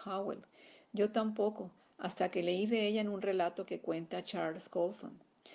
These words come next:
Mirty nació en Texas en mil ochocientos noventa. Cuando apenas tenía diez años, tuvo que abandonar la escuela para trabajar en un molino.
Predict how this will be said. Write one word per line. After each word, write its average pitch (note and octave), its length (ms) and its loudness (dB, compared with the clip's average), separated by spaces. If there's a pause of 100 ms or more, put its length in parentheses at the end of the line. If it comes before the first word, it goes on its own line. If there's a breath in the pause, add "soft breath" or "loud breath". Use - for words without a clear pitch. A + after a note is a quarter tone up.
(220 loud breath)
Mirty A3+ 360 2
nació G#3 380 2
en F#3+ 140 -2
Texas G3 440 0 (100)
en F3+ 140 -4
mil F3 140 -4
ochocientos F3+ 640 -4
noventa. D#3+ 540 -4 (500 loud breath)
Cuando F#3 280 2
apenas A3+ 340 2
tenía F#3+ 320 2
diez F#3+ 260 0
años, F3+ 360 -4
tuvo F#3 280 2
que F#3 80 0
abandonar F3 560 0
la F3 60 0
escuela F3 460 2
para E3 180 2
trabajar D#3 420 -2
en F3 140 -2
un F3 160 -4
molino. F#3 500 -2